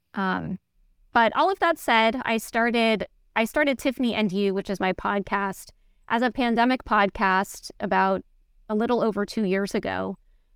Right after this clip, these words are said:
And what I really wanted to explore on my podcast was all of the different ways that advocacy and allyship look, both in and out of the disability community.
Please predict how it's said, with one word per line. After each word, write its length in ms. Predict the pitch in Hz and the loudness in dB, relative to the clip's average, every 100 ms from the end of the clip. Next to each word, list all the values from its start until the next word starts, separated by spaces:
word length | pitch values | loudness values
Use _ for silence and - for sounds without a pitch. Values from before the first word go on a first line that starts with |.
| _ | _
And 600 | 214 208 208 208 202 196 - - _ _ _ _ _ _ _ _ | -2 0 2 0 0 -4 -8 -20 _ _ _ _ _ _ _ _
what 140 | 262 | 0
I 40 | 254 | 2
really 220 | 294 440 | 0 -2
wanted 240 | 494 453 349 | -2 -2 0
to 80 | 262 | -2
explore 460 | 233 - - 233 | -2 -6 -2 2
on 120 | 262 254 | 2 4
my 140 | 202 | 2
podcast 720 | - 202 196 - 190 185 - - | 2 0 0 -2 -2 -2 -6 -4
was 380 | 202 196 190 - | 0 0 -2 -4
all 200 | 202 226 294 | 0 2 2
of 120 | 294 | 0
the 100 | 294 | -4
different 500 | 220 214 214 208 196 | 0 -2 0 -2 -2
ways 520 | 185 190 190 190 185 | -2 0 0 0 -2
that 340 | 196 180 180 175 _ _ _ | -2 0 0 -2 _ _ _
advocacy 840 | 214 220 220 226 196 208 202 190 - | 2 2 0 -2 -2 -2 0 0 0
and 180 | 196 - | -2 0
allyship 560 | 202 190 190 - 196 - | 0 0 -2 -2 -4 -2
look, 400 | 185 220 403 - | 2 2 0 -2
both 200 | 214 202 - | -2 -2 -4
in 240 | 220 220 | -2 0
and 160 | 202 190 | 0 -2
out 240 | 180 196 - | 0 0 0
of 120 | 233 | -2
the 80 | 254 | -2
disability 480 | 254 269 254 269 269 | -2 -2 0 0 0
community. 640 | 277 262 269 277 302 339 | 2 2 2 2 0 -4